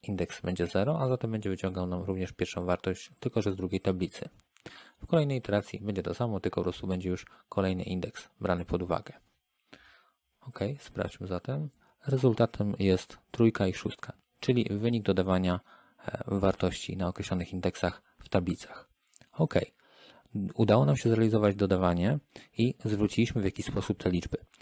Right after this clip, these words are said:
Jest to już część wykonania zadania. Natomiast teraz moglibyśmy się zastanowić, jak pójść dalej, jak zwracać tablicę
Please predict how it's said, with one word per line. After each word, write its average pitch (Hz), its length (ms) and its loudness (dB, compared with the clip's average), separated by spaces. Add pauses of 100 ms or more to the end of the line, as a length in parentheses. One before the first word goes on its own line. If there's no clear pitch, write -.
(200)
Jest 156 160 2
to 175 80 2
już 143 200 2
część 123 280 2
wykonania 98 440 2
zadania. - 460 0 (400)
Natomiast 120 360 0 (100)
teraz 147 220 2 (140)
moglibyśmy 107 460 0
się - 120 -4
zastanowić, 104 480 -2 (340)
jak 110 480 0 (260)
pójść 104 240 -2
dalej, 101 460 4
jak 98 380 -2 (240)
zwracać 95 480 0
tablicę 104 480 -2